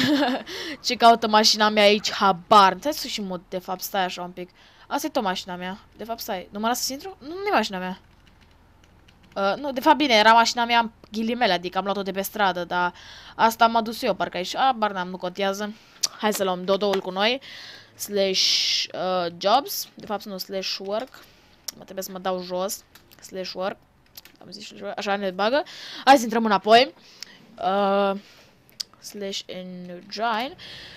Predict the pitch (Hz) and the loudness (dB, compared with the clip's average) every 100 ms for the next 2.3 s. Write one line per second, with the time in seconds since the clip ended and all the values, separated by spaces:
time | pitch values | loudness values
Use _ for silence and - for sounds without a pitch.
0 | - - 226 269 349 349 320 277 277 254 | -10 -6 -4 -4 -4 4 4 4 6 8
1 | 247 202 214 202 214 202 196 196 202 202 | 8 4 0 0 -6 -4 -6 -2 0 0
2 | 220 214 | 0 -4